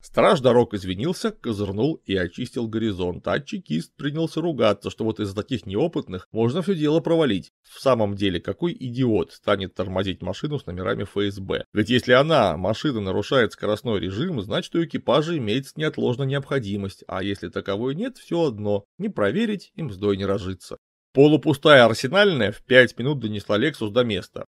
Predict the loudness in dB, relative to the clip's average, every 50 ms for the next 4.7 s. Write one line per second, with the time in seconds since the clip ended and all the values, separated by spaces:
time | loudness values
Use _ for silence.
0 | _ -4 -2 -2 -2 0 0 0 0 0 0 -4 -6 -4 0 2 2 4 4 2
1 | 2 0 -4 -6 -12 -10 -8 -6 -4 -4 -4 -4 -2 0 2 2 2 2 0 0
2 | 0 -2 -2 -2 -2 -2 -2 -2 -2 -4 -6 -4 -6 -6 -6 -6 -4 0 2 2
3 | 2 2 0 -6 -4 -4 -2 0 0 0 0 -2 -4 -2 -2 2 2 2 2 0
4 | -2 -4 -8 -6 -4 -4 -6 -6 -6 -6 -4 -4 -4 -6